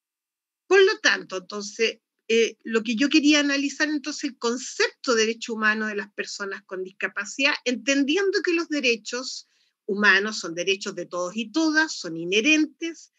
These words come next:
y el Estado debe respetarlos, protegerlos y cumplirlos. Y eso debe estar, entonces, garantizado en las constituciones. Y la sociedad civil, tal como decía Alicia,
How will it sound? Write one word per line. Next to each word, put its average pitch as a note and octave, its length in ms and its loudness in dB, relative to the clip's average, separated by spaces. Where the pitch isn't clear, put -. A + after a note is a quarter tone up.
y B3+ 140 2
el B3 100 0
Estado A#3 760 0
debe F#3 440 2
respetarlos, A#3 1300 -4
protegerlos A#3+ 1000 0
y G#3 160 -4
cumplirlos. G3 1000 2
Y F#3+ 260 -2
eso C#4+ 240 -2
debe B3 180 0
estar, G3 340 -2
entonces, G#3+ 600 -8
garantizado G3+ 1160 0
en A#3+ 360 2
las F#3+ 200 -6
constituciones. E3+ 1040 -12
Y B3 140 -2
la B3+ 180 0
sociedad F#4 580 2
civil, C#4+ 580 4
tal G#3+ 200 -4
como A3+ 220 -8
decía A#3+ 340 -6
Alicia, C4 500 -4